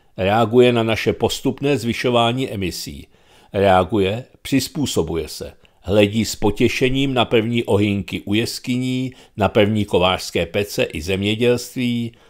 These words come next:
hledí a přizpůsobuje se. Projde s námi celým středověkem, nasává kouř z táboráků,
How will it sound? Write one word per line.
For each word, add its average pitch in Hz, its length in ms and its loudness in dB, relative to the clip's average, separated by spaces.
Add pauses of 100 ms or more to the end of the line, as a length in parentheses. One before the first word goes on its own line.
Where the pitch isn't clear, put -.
(140)
hledí 104 840 2
a 110 160 0
přizpůsobuje 82 920 -6
se. - 220 -14 (540)
Projde 110 380 4
s - 120 -2
námi 110 300 2
celým 113 360 0
středověkem, 131 920 2
nasává 104 580 2
kouř 92 280 -2
z - 120 -10
táboráků, 113 960 0